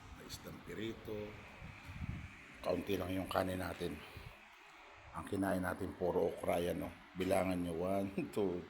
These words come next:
three, four, five, six, seven, eight, nine, ten, eleven ang nakain kong okra. <laughs> Tapos isda, tapos papaya na lang. Ayan. So, ayun, at dito na nagtatapos ang ating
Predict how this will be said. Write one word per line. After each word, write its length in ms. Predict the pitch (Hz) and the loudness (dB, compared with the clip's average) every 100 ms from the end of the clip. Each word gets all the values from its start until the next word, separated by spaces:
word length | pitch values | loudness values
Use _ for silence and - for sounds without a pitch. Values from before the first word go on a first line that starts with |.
| - | -10
three, 240 | - 92 90 - - - | -4 -4 -4 -10 -14 -6
four, 160 | 90 92 - - | -4 -4 -8 0
five, 240 | 90 87 85 | 2 2 -2
six, 320 | - 90 87 - - 87 | -6 -4 -6 -8 -8 -6
seven, 320 | 82 85 85 - | -4 -4 -4 -2
eight, 160 | 87 - - 87 | -2 -2 -6 0
nine, 400 | 92 92 92 95 - - - - - - | 2 2 2 -2 -10 -16 -16 -16 -16 -2
ten, 240 | 95 90 87 - | 0 0 -4 -4
eleven 640 | 92 98 98 90 90 92 | 2 4 4 4 4 2
ang 80 | 90 90 | 2 2
nakain 240 | 92 90 92 | 2 2 2
kong 160 | 92 92 | 0 -2
okra. 280 | - 82 - - - - - - | -4 -6 -6 -10 -14 -14 -4 -2
<laughs> 840 | - - 156 - 143 143 - - - - - - - - - | 4 4 4 2 2 0 -2 -6 -16 -16 -16 -16 -14 -14 -10
Tapos 260 | 87 87 - | -8 -6 -4
isda, 320 | 85 - - - - 95 - | -4 -6 -8 -8 -10 -10 -10
tapos 300 | 80 - 78 - | -12 -10 -10 -10
papaya 400 | 82 78 80 76 | -8 -4 -4 -6
na 80 | 71 | -8
lang. 180 | 67 - - | -10 -10 -8
Ayan. 280 | 87 90 90 82 - - - - - - - - - - - | -6 -6 -6 -8 -14 -16 -18 -18 -16 -16 -16 -16 -16 -16 -14
So, 160 | - 85 82 | -10 -6 -2
ayun, 240 | 107 185 - | 2 2 0
at 140 | - | -2
dito 240 | 98 95 | -2 0
na 160 | 98 98 | 0 0
nagtatapos 560 | 92 92 90 85 - 90 | 0 -4 -4 -8 -6 -6
ang 80 | 90 | -6
ating 180 | 90 | -6